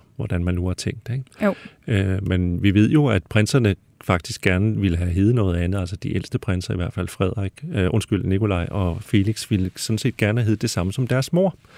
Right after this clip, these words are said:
Speaker 1: Og det forstår man jo godt, fordi en familie bør vel hedde det samme. Øh, men det er altså dronningen, som suverænt har bestemt,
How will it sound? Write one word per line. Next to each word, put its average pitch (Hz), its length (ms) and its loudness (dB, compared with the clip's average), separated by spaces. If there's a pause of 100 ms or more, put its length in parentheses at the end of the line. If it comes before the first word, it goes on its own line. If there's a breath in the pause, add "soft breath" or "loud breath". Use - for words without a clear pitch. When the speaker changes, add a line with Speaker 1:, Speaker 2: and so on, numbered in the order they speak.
(360 soft breath)
Speaker 1:
Og - 100 -4
det 123 80 -2
forstår 117 280 -2
man 120 140 0
jo 107 120 -2
godt, 98 200 0
fordi 113 460 -8 (460)
en 107 140 -2
familie 110 460 -2 (840)
bør 92 120 2
vel 90 180 0
hedde 101 160 2
det 110 120 -2
samme. 98 280 -4 (460 loud breath)
Øh, 110 140 4
men 107 100 4
det 160 60 4
er 170 60 4
altså 160 120 2
dronningen, 117 360 4
som 113 120 -6
suverænt 101 420 0
har - 60 -10
bestemt, - 460 -4